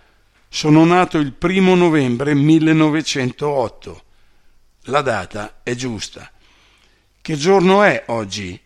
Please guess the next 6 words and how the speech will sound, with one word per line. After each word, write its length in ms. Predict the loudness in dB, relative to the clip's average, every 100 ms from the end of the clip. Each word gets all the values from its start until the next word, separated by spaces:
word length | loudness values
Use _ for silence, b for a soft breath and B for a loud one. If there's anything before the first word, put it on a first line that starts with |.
| _
gli 240 | -16 -16 -10
chiede 480 | -6 -6 -6 -10 -8
Rasker. 680 | -6 -6 -6 -10 -14 -18 _ _ _ _ _ _
"Due 520 | -16 -6 -2 2 4
novembre 640 | 4 2 2 2 0 -2
millenovecentoventinove. 2250 | 0 2 2 2 2 2 -2 -4 -2 0 -2 -4 -8 -10 -4 0 0 2 0 0 -2 -8 -14